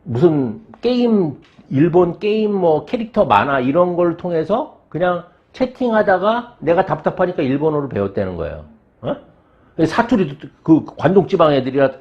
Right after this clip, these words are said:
일본어 사투리를 써. 그래서 아무 일본에 여행 가면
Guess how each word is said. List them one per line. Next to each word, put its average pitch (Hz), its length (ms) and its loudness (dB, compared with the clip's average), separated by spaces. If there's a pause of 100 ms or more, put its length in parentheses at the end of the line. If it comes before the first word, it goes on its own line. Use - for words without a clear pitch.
(380)
일본어 196 380 4
사투리를 175 480 -4
써. 90 220 -12
그래서 156 300 -14
아무 247 320 -2
일본에 208 440 0
여행 151 260 2
가면 175 300 -4